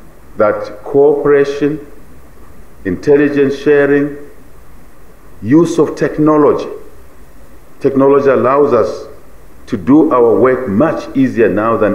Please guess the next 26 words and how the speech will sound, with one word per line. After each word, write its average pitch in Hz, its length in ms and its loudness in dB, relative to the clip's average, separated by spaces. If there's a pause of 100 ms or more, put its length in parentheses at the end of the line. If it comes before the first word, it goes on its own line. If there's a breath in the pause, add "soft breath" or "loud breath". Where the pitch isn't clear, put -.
ever 101 200 2
before. - 360 -6 (2250)
It 107 80 2
even 131 680 2 (1600)
makes 151 320 2
it 147 240 0
easy 123 380 -2 (1300)
to 127 100 -4
do 139 280 2
things 131 280 2 (100)
we 117 120 -2
couldn't 170 400 2
be, 120 280 -2 (240)
we 120 120 -4
couldn't 190 220 2
have 151 100 2
been 123 120 4
able 123 200 4
to 95 140 -4
do 107 200 -2
ten 110 180 2
years 92 180 0
ago. 73 220 -8 (1000)
Let 139 260 2
us 131 300 -2
utilize 107 840 0